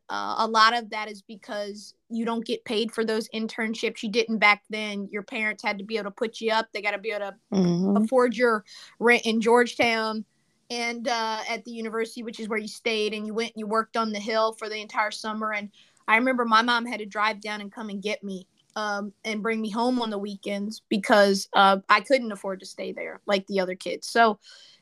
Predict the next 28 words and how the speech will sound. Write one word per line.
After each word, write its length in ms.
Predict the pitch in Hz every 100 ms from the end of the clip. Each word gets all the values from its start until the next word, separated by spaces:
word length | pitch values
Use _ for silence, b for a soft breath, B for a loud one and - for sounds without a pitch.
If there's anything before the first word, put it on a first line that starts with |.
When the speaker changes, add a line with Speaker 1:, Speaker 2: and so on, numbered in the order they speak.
| -
Speaker 1:
the, 180 | 262 269
the 120 | 269
things 400 | - 339 359 311
that, 240 | 294 269 - -
that 160 | 247
I've 240 | 233 240 240
seen 320 | - 247 240
in 100 | 226
my 220 | 226 220
lifetime 500 | 220 220 220 262 214
and 100 | 208
you've 160 | 214 214
seen 240 | - 226
in 120 | 214
yours, 520 | 214 214 226 214 214 -
uh, 240 | 208 208 208 - _
things 240 | 269 262
have 240 | 254 254 254
changed. 600 | - 240 208 226 - - _ _ _ _
But 220 | 247 233
this 200 | 302 320
study 360 | - 330 330 311
concerned 600 | - 247 - 247 262 269
me 140 | 247
because 340 | 220 226 247 220
they're 160 | 233
not 240 | 233 240 -
changing 640 | - 262 247 220 233 226 208